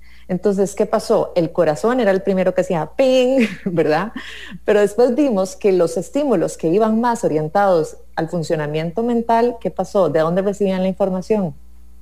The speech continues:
No era de ninguna memoria, era porque el corazón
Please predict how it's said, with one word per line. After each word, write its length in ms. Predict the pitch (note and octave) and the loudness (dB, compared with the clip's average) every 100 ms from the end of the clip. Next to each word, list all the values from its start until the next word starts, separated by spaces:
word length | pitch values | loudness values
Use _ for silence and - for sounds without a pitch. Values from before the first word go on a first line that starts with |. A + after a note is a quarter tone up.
| - - - - - | -20 -20 -20 -20 -6
No 180 | D3+ D3+ | 0 4
era 140 | D#3+ | 4
de 80 | G#3+ | 4
ninguna 320 | G#3 F3 E3 | 2 0 0
memoria, 460 | C#3+ D#3 F3+ D#3+ - - | -2 -4 -2 -2 -2 0
era 320 | G3 D3+ - | 2 2 2
porque 320 | F#3 E3 D#3 | 0 0 -2
el 80 | C#3 | -2
corazón 720 | D#3 D3 C#3 - D3 A#3 E4 | 0 0 -4 -6 -2 0 -2